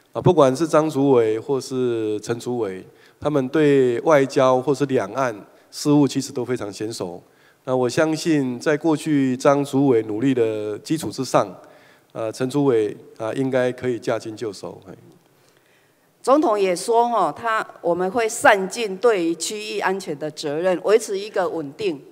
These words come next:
Speaker 2: 一定性跟可预测性的两岸关系哈。啊，不过我讲过啊吼，这不是讲用嘴讲讲的就会当达成的。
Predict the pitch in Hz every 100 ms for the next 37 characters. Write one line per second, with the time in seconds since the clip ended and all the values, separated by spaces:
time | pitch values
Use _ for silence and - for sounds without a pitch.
0 | - 175 175 220 170 160 214 160 147 185
1 | 180 185 - - _ - 165 202 - 202
2 | 175 220 175 165 151 139 175 160 160 160
3 | 160 156 151 - _ _ _ _ 277 247
4 | 247 262 262 247 247 247 202 165 147 160
5 | 143 - 254 254 254 254 180 165 165 160
6 | 220 226 165 147 - 147 147 214 202 196
7 | 190 135 - 143 139 190 160 139 147 -
8 | 156